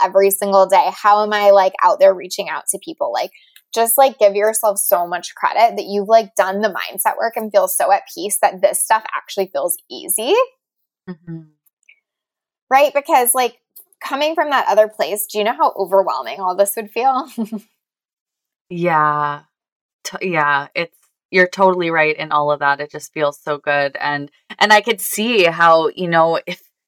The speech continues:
Speaker 2: and it's, and it's the experience, like, with past coaches where, like, mindset wasn't a thing that we worked on. And it just makes so much sense why I was stuck for so long. Like,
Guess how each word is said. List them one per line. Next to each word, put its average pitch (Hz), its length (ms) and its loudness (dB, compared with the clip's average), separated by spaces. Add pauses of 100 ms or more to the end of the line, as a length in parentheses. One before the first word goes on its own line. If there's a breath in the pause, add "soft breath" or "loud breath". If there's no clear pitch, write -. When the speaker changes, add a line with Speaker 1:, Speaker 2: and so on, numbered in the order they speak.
(220)
Speaker 2:
and 254 120 0
it's, 269 240 -2
and 254 140 2
it's 247 140 -6
the 220 280 -4
experience, 233 560 -2
like, 226 160 -2
with 208 160 -4
past 196 400 0
coaches 202 400 -2
where, 180 140 2
like, 175 240 -2
mindset 180 500 0
wasn't 165 300 -2
a 156 140 -2
thing 160 180 -4
that 156 160 -4
we 160 120 -12
worked 151 300 -2
on. 190 180 4
And 175 120 0
it 170 100 -6
just 185 220 -8
makes 190 300 -4
so 170 160 0
much 165 240 0
sense 156 380 -2
why 151 200 4
I 147 120 0
was 151 180 -8
stuck - 280 -6
for 143 120 -4
so 143 200 -8
long. 143 300 4
Like, 147 180 -4